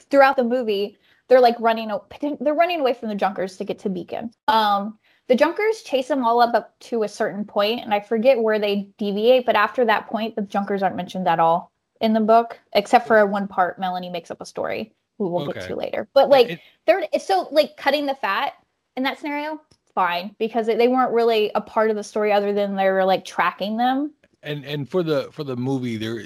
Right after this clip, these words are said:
Speaker 2: there's no real reason for the Hungries to be attacking the base. They just are. It's zombies. They attack.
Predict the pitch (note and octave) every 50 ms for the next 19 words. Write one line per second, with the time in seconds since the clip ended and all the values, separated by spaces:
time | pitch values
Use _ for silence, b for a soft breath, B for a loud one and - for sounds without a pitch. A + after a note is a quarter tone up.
0 | - A#2+ C3 C#3 B2+ A2+ C#3 E3 D#3 D3+ B2 B2 C3+ C3+ B2+ A#2 A#2 B2 A#2+ B2
1 | C3 A#2+ C3 B2 A2+ G2+ F#2+ A#2+ B2 A2+ A#2+ A#2 A2+ A2 G#2+ G#2 G2 - - A#2+
2 | B2+ A#2+ B2 C#3 C#3 B2+ C3 C3+ C#3 C#3 - - G2 F#2 F#2 F2+ F2+ F#2+ G2 G2+
3 | G#2+ A2+ A#2+ A2+ G2+ F#2 - - G2+ F2+ F#2 F#2+ G#2+ A2+ A#2+ A2 A2 G2 F2 F2
4 | - - G#2 G#2+ A#2+ B2+ - -